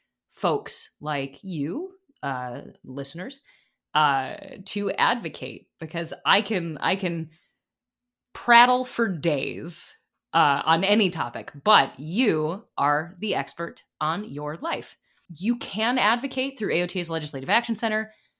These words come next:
Uh, you can advocate through setting up your own personal meetings. You can advocate through all sorts of things. Uh, and we'll talk about what, uh, how to set up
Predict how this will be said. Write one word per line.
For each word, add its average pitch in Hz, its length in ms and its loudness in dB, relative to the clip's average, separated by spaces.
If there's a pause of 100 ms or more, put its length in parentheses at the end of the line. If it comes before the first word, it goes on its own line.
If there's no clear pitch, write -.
(120)
Uh, 143 240 0
you 160 140 -6
can 165 300 -4
advocate 170 520 -2
through 180 140 -8
setting 170 360 -4
up 175 140 -8
your 180 220 -4
own 175 140 -4
personal 170 360 -8
meetings. 151 360 -6
You 147 80 -6
can 156 200 -8
advocate 165 480 -6
through 170 160 -8
all 170 200 0
sorts 170 340 -8
of 147 100 -8
things. 95 500 -14
Uh, 139 200 -2
and 156 140 -6
we'll 196 100 -4
talk 190 280 0
about 151 340 2 (760)
what, 165 640 4
uh, 143 400 4 (400)
how 208 260 4
to 240 160 2
set 226 200 2
up - 160 2